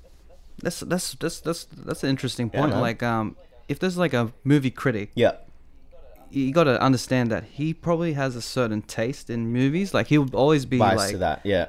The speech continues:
Speaker 1: um,
Speaker 2: He'll be biased to that.
Speaker 1: un-, I mean, like, he'll try to be as unbiased
Speaker 2: Ah, yeah,
Speaker 1: as
Speaker 2: yeah.
Speaker 1: possible. But at the same time, humanity will always take over,
Speaker 2: Yeah.
Speaker 1: and s-, he's gonna have a certain taste in music.
Speaker 2: Absolutely.
Speaker 1: I mean, um,
Speaker 2: That's it,
Speaker 1: movies.
Speaker 2: yeah.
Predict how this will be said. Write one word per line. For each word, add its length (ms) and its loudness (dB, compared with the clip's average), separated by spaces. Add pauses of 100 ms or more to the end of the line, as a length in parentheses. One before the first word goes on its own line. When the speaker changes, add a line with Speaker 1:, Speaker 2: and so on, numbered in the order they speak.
Speaker 1:
um, 520 -2
Speaker 2:
He'll 80 -4
be 80 -2
biased 360 2
to 60 -6
that. 140 -4
Speaker 1:
un-, 240 4
I 100 2
mean, 160 4
like, 200 0
he'll 200 2
try 240 6
to 80 6
be 180 2
as 200 2
unbiased 500 4
Speaker 2:
Ah, 80 10
yeah, 220 4
Speaker 1:
as 60 -4
Speaker 2:
yeah. 60 2
Speaker 1:
possible. 380 0 (400)
But 160 -2
at 80 -4
the 80 -2
same 380 10
time, 440 4
humanity 680 4 (180)
will 260 0
always 320 0
take 280 -4
over, 280 0
Speaker 2:
Yeah. 200 0
Speaker 1:
and 140 2
s-, 140 -4
he's 180 0
gonna 160 2
have 140 0
a 40 0
certain 300 0
taste 460 0
in 80 -2
music. 180 2
Speaker 2:
Absolutely. 340 -2
Speaker 1:
I 180 4
mean, 240 2
um, 200 0
Speaker 2:
That's 140 10
it, 120 8
Speaker 1:
movies. 180 4
Speaker 2:
yeah. 340 4